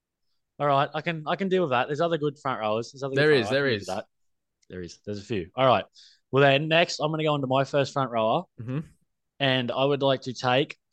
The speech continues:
Speaker 1: a bit of a wild card, but good player, Stefano Utoikamanu. I've hope
Speaker 2: Yep.
Speaker 1: I've said that correctly.
Speaker 2: I had him
Speaker 1: Sorry,
Speaker 2: on my
Speaker 1: Stefano,
Speaker 2: board as
Speaker 1: I know
Speaker 2: well.
Speaker 1: you're listening.
Speaker 2: <laughs> Yeah, exactly. Big, big fan, big fan.
Speaker 1: Big fan of the show. Big fan. Great bloke, Stefano.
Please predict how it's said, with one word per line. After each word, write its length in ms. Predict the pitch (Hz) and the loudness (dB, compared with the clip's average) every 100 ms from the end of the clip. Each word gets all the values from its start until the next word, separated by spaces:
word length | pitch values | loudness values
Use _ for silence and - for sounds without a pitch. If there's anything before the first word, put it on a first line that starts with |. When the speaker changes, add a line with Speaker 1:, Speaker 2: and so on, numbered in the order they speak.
| _ _ _ | _ _ _
Speaker 1:
a 40 | |
bit 80 | 147 | -4
of 60 | 156 | -2
a 40 | |
wild 340 | 139 143 151 151 | 2 4 4 2
card, 360 | 156 170 226 151 | 2 2 2 -2
but 160 | 139 | -2
good 160 | 156 147 | -6 -2
player, 320 | 147 160 220 - _ _ _ - | 0 2 0 -6 _ _ _ -16
Stefano 880 | - 139 - 147 165 170 170 170 165 - _ _ 151 | -6 -4 0 2 2 4 4 2 0 -10 _ _ -2
Utoikamanu. 1300 | 165 160 - 160 160 156 - 135 131 131 123 95 | -2 -2 0 0 0 -4 -6 -2 -2 0 -2 -2
I've 80 | 101 | -2
hope 160 | 123 127 | 2 2
Speaker 2:
Yep. 140 | - 120 | 2 0
Speaker 1:
I've 100 | - | -6
said 160 | 120 | -4
that 180 | 120 117 | -4 -4
correctly. 540 | - 123 - 143 156 - - | -2 -2 0 -2 -2 -6 2
Speaker 2:
I 100 | 127 | 4
had 220 | 131 123 | 4 2
him 40 | 120 | 4
Speaker 1:
Sorry, 120 | 127 | 4
Speaker 2:
on 40 | 117 | 4
my 60 | |
Speaker 1:
Stefano, 260 | 113 127 135 | 4 6 6
Speaker 2:
board 40 | |
as 60 | 147 | 6
Speaker 1:
I 40 | 156 | 6
know 40 | 139 | 6
Speaker 2:
well. 100 | 143 | 4
Speaker 1:
you're 100 | 135 | 2
listening. 440 | 139 165 180 202 | -2 -2 -4 -4
Speaker 2:
<laughs> 760 | _ _ _ _ _ _ - - | _ _ _ _ _ _ -10 4
Yeah, 360 | 190 - 190 160 | 6 8 8 8
exactly. 680 | 127 135 127 120 98 101 - | 6 6 4 4 0 -2 -2
Big, 320 | 135 143 139 | 2 2 2
big 160 | 160 143 | 2 2
fan, 260 | 131 113 98 | 4 4 2
big 180 | 123 - | -4 -4
fan. 260 | 92 85 - _ _ _ _ _ 113 | -8 -8 -14 _ _ _ _ _ -2
Speaker 1:
Big 160 | 143 | -2
fan 180 | 143 143 | 2 2
of 40 | 113 | 2
the 60 | |
show. 260 | 101 110 98 | 2 2 2
Big 160 | 113 101 | -2 -2
fan. 180 | 110 104 | -2 2
Great 180 | 120 120 | 0 2
bloke, 160 | 110 | -2
Stefano. 480 | - - 113 113 | -4 -8 -4 -2